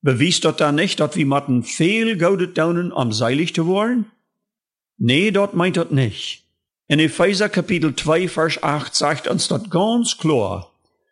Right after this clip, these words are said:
"Ji sind durch Gott seine Gnade gerat worden, wils je leben." Dort ist nicht durch jene Werken. Dort haft Gott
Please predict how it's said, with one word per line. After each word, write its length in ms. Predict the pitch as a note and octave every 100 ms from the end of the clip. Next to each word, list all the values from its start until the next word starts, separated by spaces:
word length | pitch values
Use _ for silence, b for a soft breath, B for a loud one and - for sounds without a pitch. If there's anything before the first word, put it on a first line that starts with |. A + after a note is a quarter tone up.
| _ _
"Ji 260 | C3 D#3+ G3
sind 400 | D#3+ F#3 G3+ F3
durch 300 | F3 E3+ -
Gott 280 | D#3+ F3+ -
seine 300 | F#3+ G3 E3+
Gnade 520 | C#3 D#3+ A#3+ A#3+ C#3+
gerat 500 | B2 A#2+ B2 B2 C#3+
worden, 480 | C3+ C3+ C3+ C3+ - b -
wils 500 | C3 F#3 F#3+ - -
je 240 | F#3+ D#3+
leben." 500 | G3 A#3 C#3 G2 E2 - _ _ _ _
Dort 220 | E3 F#3+
ist 160 | F#3+ D#3
nicht 380 | F#3 B3+ - G3+
durch 260 | G#3+ -
jene 240 | G#3+ G#3+ G3
Werken. 540 | B3 B3 A#2 G2+ - _ _ _
Dort 220 | E3 D#3+ E3+
haft 220 | D3 -
Gott 220 | D#3+ A3+